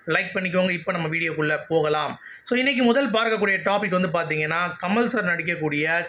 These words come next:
கல்கி டூ எயிட் நைன் எயிட் ஏ டி ப்ரமோஷன்ஸ் வந்து பாத்தீங்கன்னா, கோலாகலமா ஸ்டார்ட் பண்ணிட்டாங்க. So, மொத வந்து சின்ன சின்ன கேரக்டர் இன்ட்ரோஸா வந்து கொடுத்தாங்க. அடுத்து கமல் சாருடைய கெட்டப் வந்து கேட்டோம்னா, அதெல்லாம் கொடுக்க முடியாது, நீங்க இருபத்தி ஏழாவது ஜூனே பாருங்கன்னு சொல்லிட்டு டைரக்டர் சொல்லிட்டார்.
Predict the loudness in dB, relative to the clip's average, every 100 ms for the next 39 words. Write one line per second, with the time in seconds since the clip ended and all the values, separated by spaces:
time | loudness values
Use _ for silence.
0 | -4 -2 0 0 -2 0 0 0 0 -2
1 | -2 -2 -2 -2 -4 -6 -18 -10 -4 2
2 | 2 2 0 0 0 0 0 -2 -2 -2
3 | -2 -4 -4 0 2 0 0 -2 -2 -4
4 | -6 -4 -4 -4 -2 -2 -2 -8 -20 -20
5 | -18 -4 0 2 4 4 4 4 4 4
6 | 2 2 0 2 -2 -2 0 -2 0 -2
7 | 0 2 4 4 0 0 -2 -2 -2 0
8 | 0 2 0 -2 0 0 2 2 2 0
9 | -2 0 0 0 -2 -4 -2 -2 -2 -2
10 | -4 -10 -14 -6 -2 0 0 0 2 2
11 | 2 0 0 -2 0 0 0 0 0 0
12 | 0 0 0 0 0 -2 -2 -2 -2 0
13 | 0 -2 -2 -2 0 0